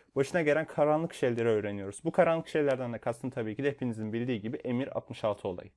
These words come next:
Ayrıca Ahsoka'nın "Ben onu eğitemem, o bağlanmış, çok tehlikeli, bu hissi daha önceden gördüm." demesi de, e, hepimize tanıdık gelecektir ki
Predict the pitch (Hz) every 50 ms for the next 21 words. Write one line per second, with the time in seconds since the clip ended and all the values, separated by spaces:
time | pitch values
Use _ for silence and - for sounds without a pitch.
0 | _ _ _ _ - - 127 156 170 190 180 196 - - 180 - 185 185 190 175
1 | 151 139 156 170 175 170 170 147 143 147 143 - - 165 151 123 104 - _ _
2 | _ _ _ _ - - 139 147 135 139 139 139 139 147 147 147 135 - - -
3 | 160 - - - 123 113 113 117 - - 120 107 107 107 - _ _ _ _ -
4 | 139 160 156 - - 151 143 147 147 143 143 143 139 143 135 131 127 127 135 147
5 | 160 156 135 123 117 117 - - - 143 170 175 175 170 - 120 120 120 120 120
6 | 127 156 135 139 131 123 117 110 - - 123 127 131 131 - 143 139 139 135 135
7 | - - - 143 - - 160 160 156